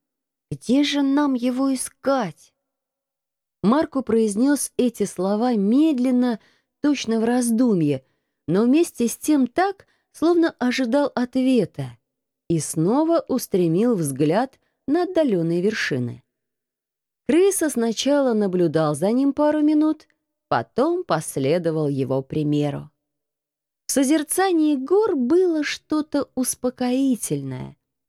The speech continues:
и, посмотрев на них пару секунд, уже не хотелось отрывать от них глаз. "Там наверху должен быть какой-нибудь выступ над пропастью",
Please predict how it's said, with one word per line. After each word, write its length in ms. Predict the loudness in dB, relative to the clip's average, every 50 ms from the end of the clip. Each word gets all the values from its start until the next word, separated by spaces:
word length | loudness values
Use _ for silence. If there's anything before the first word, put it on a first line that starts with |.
| _ _ _ _ _ -4
и, 100 | -2 -2
посмотрев 680 | -2 -2 -4 -2 -2 -2 -2 -2 0 0 0 -2 -2 -2
на 120 | -2 0
них 240 | 0 0 -2 -4 -6
пару 320 | _ -2 -2 0 -2 -4
секунд, 640 | -6 -6 -6 -8 -6 _ -4 -2 -2 -2 -2 -4 _ _ _ _ _ _ _ _ _ _ -2
уже 280 | -2 0 2 2 2
не 140 | 2 2 2
хотелось 680 | 0 0 -2 -2 -2 -2 -2 0 0 0 0 -2 -4 -6 -6
отрывать 600 | -6 -6 -4 -4 -4 -2 0 -2 -2 -4 -4 -8 -8
от 200 | -8 -8 -6 _
них 240 | -4 -2 -2 -4 -4
глаз. 600 | -4 -2 0 0 0 0 -2 -4 -6 -10 -14 -16 _ _ _ _ _ _ _ _ _ _ _ _ _ _ _ _ _ _ _ _ _ _ _ _ _
"Там 200 | 0 0 0 0 -2
наверху 420 | 0 0 0 -2 -2 -2 -2 -2
должен 400 | 0 0 0 0 2 0 -2 -2
быть 140 | -4 -6 -4
какой-нибудь 720 | -4 -4 -4 -2 -2 -2 -2 0 0 0 -2 -2 -6 -10 _ _ _ _ -6
выступ 520 | -4 0 2 2 2 0 0 -6 -8 -4
над 240 | -4 -4 -4 -4 _
пропастью", 680 | -2 0 0 0 0 -2 -6 -12 -12 -12 -12 -14 -14